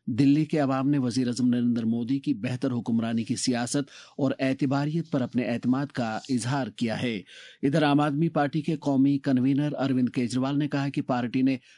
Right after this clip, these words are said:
نتائج کو قبول کیا ہے اور وہ لوگوں کی طرف سے دیے گئے مینڈیٹ کا احترام کرتے ہیں۔ بھارتیہ جنتا پارٹی کو مبارکباد دیتے ہوئے انہوں نے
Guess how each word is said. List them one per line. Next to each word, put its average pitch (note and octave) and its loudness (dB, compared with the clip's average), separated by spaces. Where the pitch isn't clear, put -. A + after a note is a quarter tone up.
نتائج C#3 2
کو C#3+ -2
قبول B2 -2
کیا C3 0
ہے C#3+ 0
اور C#3+ 0
وہ A#2+ 0
لوگوں B2 0
کی C3+ 0
طرف B2 -4
سے C3 -2
دیے B2 0
گئے C3+ -2
مینڈیٹ A#2+ 0
کا C3 -4
احترام B2 -2
کرتے B2 -4
ہیں۔ A#2 -4
بھارتیہ D3 2
جنتا C#3+ 0
پارٹی C3+ 0
کو D3 -2
مبارکباد B2 0
دیتے A#2+ -2
ہوئے D3 -2
انہوں B2+ -2
نے A#2 -2